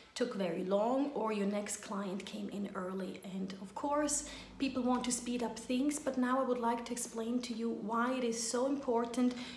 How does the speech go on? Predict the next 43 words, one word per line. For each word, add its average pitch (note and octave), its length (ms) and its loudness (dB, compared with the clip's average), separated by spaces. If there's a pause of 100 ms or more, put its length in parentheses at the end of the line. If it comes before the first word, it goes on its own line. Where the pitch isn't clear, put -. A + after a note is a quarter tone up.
(120)
to D4 100 0
choose C#4+ 360 2
the C4+ 120 6
mask. F#3+ 600 0 (580)
I A3+ 100 0
know C#4+ 220 6
it's E4 100 2
a E4 60 4
little D#4+ 160 4
bit D#4 100 2
more C#4 160 4
time C4+ 320 0
consuming E4+ 680 2 (400)
because C4+ 320 0
we C4+ 60 2
have C4 100 4
an B3+ 60 6
acting B3+ 360 0
time B3 380 0
of A#3 180 -6
ten A3+ 320 0
minutes, B3 480 2 (260)
and A3+ 160 -2
of A3+ 120 -6
course - 240 -6
you A#3 60 -2
have A#3 160 -6
to A3+ 100 -4
rinse A3 320 -2
it G#3+ 200 -4
out. - 380 -8 (320)
But B3+ 300 0
the A#3+ 60 -2
P C4+ 260 -2
H B3+ 380 0 (340)
levels A#3 560 2
of - 240 -6
the A3+ 80 -4
mask A3+ 560 0
is - 180 -4
three - 360 -8
point C#4+ 280 -2
five, C#4 320 -2